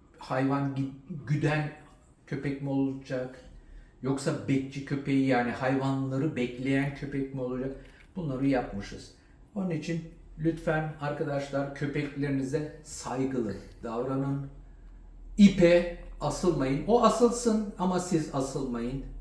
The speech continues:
Yazık, günah yani. Çünkü köpeklerimize bir, köpeklerimizle bir bağ kurduktan sonra zaten o köpeğiniz o ipe kendiliğinden de asılmayacak.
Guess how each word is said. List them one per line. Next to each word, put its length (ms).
Yazık, 340
günah 320
yani. 400
Çünkü 600
köpeklerimize 1300
bir, 460
köpeklerimizle 1040
bir 320
bağ 400
kurduktan 600
sonra 600
zaten 460
o 140
köpeğiniz 840
o 180
ipe 480
kendiliğinden 720
de 140
asılmayacak. 680